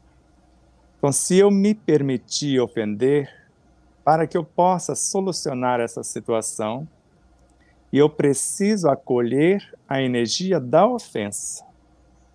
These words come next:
e tentar ressignificá-la em mim.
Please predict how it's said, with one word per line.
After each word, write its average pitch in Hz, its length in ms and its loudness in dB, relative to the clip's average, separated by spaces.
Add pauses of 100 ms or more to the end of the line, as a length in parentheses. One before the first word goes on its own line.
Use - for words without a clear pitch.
(640)
e 120 100 -2
tentar 131 380 2
ressignificá-la 151 1500 2
em 208 120 0
mim. 127 380 -4